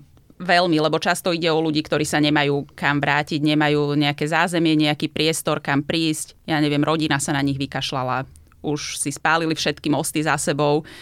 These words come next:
Čiže častokrát sa stane, že idú do tej Bratislavy, lebo si myslia, že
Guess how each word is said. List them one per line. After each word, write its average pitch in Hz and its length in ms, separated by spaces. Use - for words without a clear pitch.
Čiže 165 220
častokrát 156 460
sa 156 120
stane, 147 320
že 151 360
idú 170 200
do 156 120
tej 165 160
Bratislavy, 175 640
lebo 165 160
si 156 160
myslia, 151 400
že 147 360